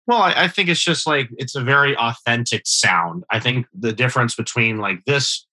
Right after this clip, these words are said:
iteration of Taylor Swift and the pop era that really started with, like,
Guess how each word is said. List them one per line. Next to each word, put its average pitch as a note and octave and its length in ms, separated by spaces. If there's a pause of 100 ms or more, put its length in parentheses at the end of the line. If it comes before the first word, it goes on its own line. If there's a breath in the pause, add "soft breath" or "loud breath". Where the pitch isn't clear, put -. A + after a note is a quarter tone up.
(100)
iteration A#2+ 640
of G#2 340 (320)
Taylor B2+ 300
Swift A#2 500
and G#2+ 460 (100)
the A2 560
pop C3+ 420
era A2+ 540
that G#2 180
really B2 280
started B2+ 480
with, A2 200
like, G2 360